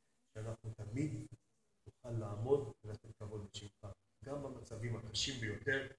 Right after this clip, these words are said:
תברך את הילדים ששמעו את המסר, וכל מה שנעשה הערב הזה, שיהיה בהתאם לברכה, וייתן כבוד לשמך. תודה לך על הכל. תסלח לנו על החטאים שלנו. תעזור לנו לזכור את הפסוק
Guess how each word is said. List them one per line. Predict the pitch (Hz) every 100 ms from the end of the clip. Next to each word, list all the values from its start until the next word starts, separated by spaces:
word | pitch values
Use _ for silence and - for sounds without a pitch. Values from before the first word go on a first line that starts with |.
| _ _
תברך | 120 113 120 143 -
את |
הילדים | - 127 113 135
ששמעו | 139 - 123 131 127
את | 117
המסר, | 117 120 117 135 123 - - _ _ -
וכל | 117 117 180 175
מה | 160
שנעשה | - 131 113 107 139 123
הערב | 113 113 110
הזה, | 104 104 104 - - _ _ _ _ _
שיהיה | - 107 98 98 113 117 117 -
בהתאם | - 104 107 - 123 120 120 _
לברכה, | - - 95 - 107 107 - _ _ _ _ _ -
וייתן | 107 110 104
כבוד | 98 104 101
לשמך. | 98 98 98 92 - _ _ _ _ _ _
תודה | - 110 123
לך | 117
על | 107 95
הכל. | 92 - 92 -
תסלח | - - 127 127
לנו | 120 113
על | 110
החטאים | - - 107 113
שלנו. | 117 123 120 131 151 - _ _ _
תעזור | - 131 117 156
לנו | 156 156
לזכור | 147 139 - 147 143 135
את | 143
הפסוק | - 117 - 156